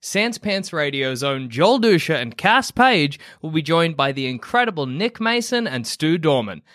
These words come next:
Then, the week after on the sixth, Zoe Bellotta and Joel Dusha will be joined by the wonderful Ben Russell and Rosie Vernell. Week three and the thirteenth, Adam Carnivale and Zoe Bellotta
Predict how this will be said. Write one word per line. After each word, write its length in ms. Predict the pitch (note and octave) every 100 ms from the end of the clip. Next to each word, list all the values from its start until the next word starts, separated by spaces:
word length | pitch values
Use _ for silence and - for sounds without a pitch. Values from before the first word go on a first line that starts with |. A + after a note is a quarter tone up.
| _
Then, 400 | B2 A3 A3 G#3+ G#3+ _
the 120 | - D#3
week 240 | G#3+ -
after 340 | G3+ F#3+ -
on 140 | F3 D3
the 80 | B2
sixth, 560 | - C#4 A#3+ - - _ _ C3+
Zoe 300 | F3+ A#3 A#3
Bellotta 440 | G#3 F#3 F3 F3
and 160 | C3+ B2+
Joel 280 | D3+ G3+
Dusha 480 | F#3+ A#3 B3 - A#2+
will 160 | C3+ D3
be 100 | C#3+
joined 400 | C#3 D3+ D#3 C#3
by 140 | C3+
the 80 | C3
wonderful 640 | B2+ G3 B3 G3+ C#3+ D3 - - -
Ben 260 | G#3 A#3+
Russell 420 | A3 A#3+ G#3 D#3 C#3+
and 220 | C#3 B2+
Rosie 400 | C#3 D#3+ C#3+ C#3+
Vernell. 480 | C3 C3+ D3 - - _ _
Week 240 | C#3 D#3 -
three 360 | - G3 G#3
and 100 | F#3+
the 60 | D3+
thirteenth, 640 | - E3+ D#3 B3+ B3 - _ _ _
Adam 220 | F3 G3
Carnivale 600 | F#3+ F#3 E3+ E3 E3+ E3
and 120 | D3+ C#3
Zoe 280 | F3 F#3
Bellotta 500 | D3+ D#3 A3+ B3 F#3